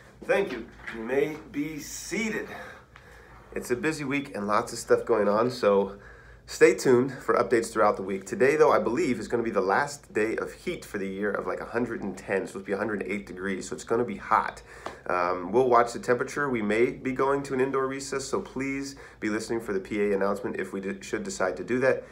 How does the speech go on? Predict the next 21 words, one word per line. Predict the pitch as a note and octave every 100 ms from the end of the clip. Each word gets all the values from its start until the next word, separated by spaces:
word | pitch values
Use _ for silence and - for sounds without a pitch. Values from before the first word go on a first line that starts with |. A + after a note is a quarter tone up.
| - -
Teachers, | B2+ B2 A2
please | - A#2+ A2
review | G2+ G#2+
with | G#2 G2 -
your, | F#2+ F#2
with | - G2+ -
your | F2
students, | - A2 G#2 G2+ -
um, | D2+ E2
expectations | G#2 - - - G2 G#2 G2
and | A2+
also | C3 C3
the | A#2
menu | A2+ A2+ G2+
of |
options, | G2+ - - D2+
what | F#2 F2+
they're | F2+
permitted | - F#2+ F2+
to | F2+
do | F2+ F#2+ F2+